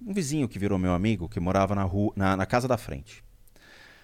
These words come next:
Era uma rua muito tranquila, a minha rua, cara. Não passava carro, não passava nada. Era,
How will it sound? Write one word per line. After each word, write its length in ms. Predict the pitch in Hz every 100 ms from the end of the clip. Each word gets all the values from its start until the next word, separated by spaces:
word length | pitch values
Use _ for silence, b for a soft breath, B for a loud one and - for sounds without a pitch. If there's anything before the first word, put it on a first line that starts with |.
| B B _ _ _
Era 120 | 175
uma 120 | 233
rua 200 | 165 190
muito 220 | 170 190 -
tranquila, 480 | 156 123 - 110
a 20 | 80
minha 120 | 71
rua, 240 | 69 67
cara. 200 | - 67 104
Não 80 |
passava 420 | 139 175 - 143 92
carro, 420 | - 64 58 -
não 60 | 113
passava 420 | 175 - 185 175
nada. 420 | 113 117 82 76 -
Era, 220 | 156